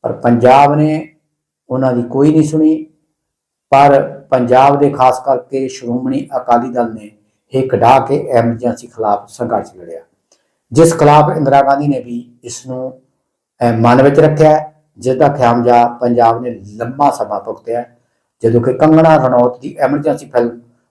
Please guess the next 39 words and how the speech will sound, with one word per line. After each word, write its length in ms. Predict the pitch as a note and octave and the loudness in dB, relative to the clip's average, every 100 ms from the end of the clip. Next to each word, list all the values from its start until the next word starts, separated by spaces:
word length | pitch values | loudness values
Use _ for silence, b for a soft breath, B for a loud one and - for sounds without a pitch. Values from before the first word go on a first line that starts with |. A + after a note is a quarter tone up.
| - | -4
ਉੱਨੀ 220 | F3 F3+ | -2 2
ਸੌ 140 | F3+ | 2
ਪਚੱਤਰ 400 | F3+ D#3+ D3 C#3 | 2 0 2 0
ਤੋਂ 200 | C#3+ F3+ | 2 0
ਉੱਨੀ 280 | - D3 D3 | 0 0 0
ਸੌ 160 | D3 C#3 | 0 -4
ਸਤੱਤਰ 400 | - C3+ - B2+ | -4 -8 -4 -4
ਤੱਕ 320 | C3+ B2+ C3+ | 0 -2 -2
ਲੱਗੀ 540 | A#2 A2+ A2 C#3 - C3+ | -8 -8 -10 -10 -12 -4
ਐਮਰਜੈਂਸੀ 880 | B2 B2 B2+ C3 B2+ A#2 A2+ - A#2+ | -4 -2 -2 -2 -4 -6 -6 -8 -6
ਦੇ 200 | A#2+ - | -6 -6
ਆਧਾਰਿਤ 400 | C3 A#2 F#2+ F#2+ | -2 0 0 0
ਹੈ, 380 | A#2 C#3+ D3 - _ _ _ _ | 2 2 2 -10 _ _ _ _
ਜਦੋਂ 260 | - D3+ G3 | 0 4 4
ਕਿ 120 | G3 | 2
ਇਸ 440 | G#3 G#3 F3 D3 C#3+ | 0 0 -2 -2 -2
ਫਿਲਮ 200 | C#3+ C#3 | 0 2
ਵਿੱਚ 560 | C3 B2+ C3+ C3 C3 | 2 0 -2 0 0
ਸੰਤ 440 | - - B2 A#2+ B2 | -2 -4 -2 -2 -4
ਜਰਨੈਲ 420 | A#2 A2 A#2 A2+ | -4 -2 -2 -4
ਸਿੰਘ 240 | - B2 | -6 -12
ਭਿੰਡਰਾਂ 420 | A#2 B2 G#2+ A2 G#2+ | -10 -12 -2 -2 0
ਵਾਲਿਆਂ 340 | G2+ G#2 G#2+ | -2 0 0
ਨੂੰ 140 | G#2 | -2
ਵੀ 300 | F#2 F2+ _ _ _ _ _ _ _ | -16 -20 _ _ _ _ _ _ _
ਜਿਹੜਾ 400 | A#2+ A#2 - - - | 2 4 4 0 -6
ਦਿਖਾਇਆ 340 | A#2 A#2+ A#2 | 2 4 6
ਜਾ 240 | A2+ A2+ | 4 4
ਰਿਹਾ 240 | B2 D3 D3 | 4 4 2
ਸੀ, 280 | F3 F3 - _ _ _ | -2 -6 -10 _ _ _
ਜਿਸ 180 | D#3+ F#3 | 2 4
ਨੂੰ 140 | G#3+ | 4
ਲੈ 160 | F#3+ D#3+ | 4 4
ਕੇ 160 | F3 | 4
ਇਤਰਾਜ਼ 680 | F3+ - - C#3 C3+ C3 C#3+ | 2 0 -6 -4 2 4 4
ਹੋਇਆ 380 | C3 C3 C3 C3+ | 2 2 2 2
ਇਸ 180 | C#3 - | -6 -14
ਫਿਲਮ 280 | - C#3 E3+ | -4 -2 -2
ਤੇ। 340 | E3+ F3 - | -2 -2 -6